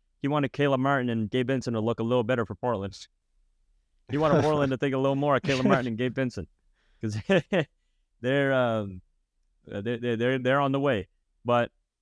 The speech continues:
Speaker 1: I'm gonna say this: the one thing I am so appreciative about, so appreciative of, is I'm gonna be able to sleep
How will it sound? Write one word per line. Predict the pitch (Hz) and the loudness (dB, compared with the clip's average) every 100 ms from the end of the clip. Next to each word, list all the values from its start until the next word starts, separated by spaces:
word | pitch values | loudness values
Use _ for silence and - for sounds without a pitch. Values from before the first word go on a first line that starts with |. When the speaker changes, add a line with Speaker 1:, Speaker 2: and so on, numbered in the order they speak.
| _ - | _ -6
Speaker 1:
I'm | 120 | -2
gonna | 123 135 | 0 0
say | 123 110 | 0 0
this: | 117 - | -2 -4
the | 104 | -4
one | 117 | -4
thing | 110 120 107 - 104 | -4 -6 -6 -10 -6
I | 104 | -4
am | 98 - | -6 -8
so | - 113 | -4 -4
appreciative | 104 117 - 101 90 | -2 -6 -6 -8 -8
about, | 90 90 - _ _ | -8 -10 -12 _ _
so | - 156 185 190 | -2 2 4 2
appreciative | 123 - 160 165 131 110 123 - _ _ - | -2 0 0 2 2 2 0 -8 _ _ -2
of, | 104 98 95 _ _ _ _ _ _ _ 107 | 0 0 -2 _ _ _ _ _ _ _ 0
is | 104 95 87 - _ _ _ _ _ _ - | 0 0 -4 -14 _ _ _ _ _ _ -6
I'm | 113 | -2
gonna | 123 | 2
be | 120 | 4
able | 117 113 | 2 0
to | 104 | -6
sleep | - 113 120 127 | -8 -2 0 0